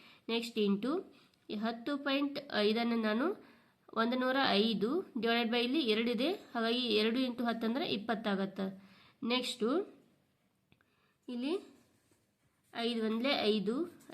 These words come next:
ಐದು ಎರಡ್ಲೆ ಹತ್ತು, ನೆಕ್ಸ್ಟು ಐದು ಎರಡ್ಲೆ ಹತ್ತು, ಐದು ಒಂದ್ಲೆ ಐದು, ನೆಕ್ಸ್ಟ್ ಇಲ್ಲಿ ಐದು ಎರಡ್ಲೆ ಹತ್ತು, ನೆಕ್ಸ್ಟು ಐದು ನಾಲ್ಕಲೆ ಇಪ್ಪತ್ತು,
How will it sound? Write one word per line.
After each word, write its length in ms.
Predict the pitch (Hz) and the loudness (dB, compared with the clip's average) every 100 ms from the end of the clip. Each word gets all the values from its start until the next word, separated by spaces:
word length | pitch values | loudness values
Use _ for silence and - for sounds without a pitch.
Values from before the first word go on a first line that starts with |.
| 220 | 2
ಐದು 180 | 226 214 214 | 2 4 2
ಎರಡ್ಲೆ 280 | 202 208 294 294 233 | 2 0 -2 -2 -4
ಹತ್ತು, 380 | 208 - 214 277 381 - - _ _ - | -4 -4 -2 -2 -4 -8 -20 _ _ -8
ನೆಕ್ಸ್ಟು 440 | 214 233 233 - 311 349 - 214 220 | -2 -2 -4 -4 -2 -2 -2 0 2
ಐದು 200 | 240 226 | 2 2
ಎರಡ್ಲೆ 320 | 214 208 254 339 453 - _ - | 2 0 0 0 -2 -12 _ -4
ಹತ್ತು, 380 | 208 202 - 262 381 - - _ _ - | -4 -4 -4 -2 -2 -6 -20 _ _ -4
ಐದು 260 | 214 214 214 | 0 2 2
ಒಂದ್ಲೆ 260 | 214 220 262 - 202 | 2 0 0 0 4
ಐದು, 240 | 196 196 247 370 285 | 4 4 0 -2 -4
ನೆಕ್ಸ್ಟ್ 220 | 240 - - | -4 -6 -6
ಇಲ್ಲಿ 140 | 254 339 202 | -4 -2 0
ಐದು 140 | 208 208 | 2 2
ಎರಡ್ಲೆ 220 | 202 262 294 | 0 -2 -2
ಹತ್ತು, 340 | 226 196 - 285 427 - - _ _ _ - | -2 -4 -2 -2 -4 -8 -20 _ _ _ -8
ನೆಕ್ಸ್ಟು 440 | 226 240 240 233 277 359 - - - - 226 | -2 -2 -2 -2 -2 -2 -8 -20 -8 0 2
ಐದು 120 | 214 220 | 2 0
ನಾಲ್ಕಲೆ 320 | 214 208 277 254 | 0 0 0 0
ಇಪ್ಪತ್ತು, 540 | 214 - 214 208 - | -2 0 0 0 -2